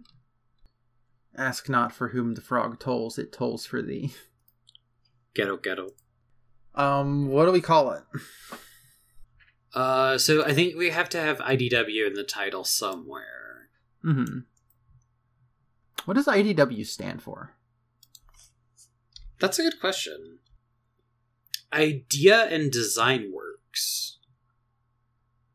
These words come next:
Speaker 1: Huh. I D W Publishing.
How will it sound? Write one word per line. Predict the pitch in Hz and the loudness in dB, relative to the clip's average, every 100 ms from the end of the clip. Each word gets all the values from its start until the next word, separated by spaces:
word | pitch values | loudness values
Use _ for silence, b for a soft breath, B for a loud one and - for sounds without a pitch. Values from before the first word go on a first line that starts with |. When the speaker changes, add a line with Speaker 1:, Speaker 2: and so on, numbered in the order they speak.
| _ _ _ _ _ _ - | _ _ _ _ _ _ -4
Speaker 1:
Huh. | 202 - _ _ _ _ _ _ _ _ _ _ _ _ _ - | -4 -4 _ _ _ _ _ _ _ _ _ _ _ _ _ -12
I | 123 | -8
D | 123 127 | -6 -4
W | 123 120 127 | -2 -2 -4
Publishing. | 123 - - - - - - | -8 -12 -16 -16 -18 -16 -18